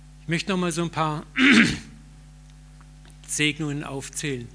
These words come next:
Das sind Dinge des täglichen Gebrauchs. Wir erleben oft, wie Haushaltsgeräte, Sachen im Haus extrem lange halten, wo wir beten für. Und das ist auch ein Segen.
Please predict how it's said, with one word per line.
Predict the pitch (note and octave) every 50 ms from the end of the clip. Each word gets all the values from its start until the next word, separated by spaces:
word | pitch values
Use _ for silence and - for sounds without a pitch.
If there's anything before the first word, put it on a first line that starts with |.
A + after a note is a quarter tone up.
| - - - - - - - - - -
Das | - D3 C3+
sind | F3 F3 D#3+ -
Dinge | F3+ F3 F3+ F#3+ F#3+
des | E3 E3 - -
täglichen | - E3 E3 E3+ E3 E3+ C#3 C#3 F3
Gebrauchs. | D#3+ D3+ D3 A#2+ C3 C#3 D3+ C#3+ - - D3+
Wir | D#3+ E3+
erleben | E3 E3 D#3+ E3 E3+ E3+ F3
oft, | F3 E3+ E3+ E3 - - - - - - - - - - -
wie | D#3+ D3+ C#3+ B2 - - -
Haushaltsgeräte, | D#3+ E3+ E3+ E3 - - E3 E3 D#3 - - - - D3 C#3+ D3 C#3+ C#3 B2+ - B2+ A#2+ - - - - - - - -
Sachen | - - E3+ D#3 - D3+ D#3
im | D#3 C#3+ A#2
Haus | C#3 C#3+ D3+ D#3+ C#3+ - - - -
extrem | D#3+ C#3+ - - - - - D#3 D#3 D#3+ E3+ E3+ E3+
lange | D3+ C#3+ C#3 C#3 C#3+ D3 C#3+ B2+ -
halten, | C#3 C3 C3 C3+ C3 - - C#3 B2+ - - - - - - - - - - - - -
wo | C#3 B2+
wir | C3+ C#3+
beten | C3+ - C3+ C3+ C#3 - C#3+ C3+
für. | - - D3+ C3+ B2+ A#2+ - - - - - - -
Und | D3 A#2+ C3
das | C3+
ist | C3+ C3+ D#3+
auch | C3+ D3+ D#3+ -
ein | E3 D3+
Segen. | - - C#3 B2+ A#2+ A2+ A#2+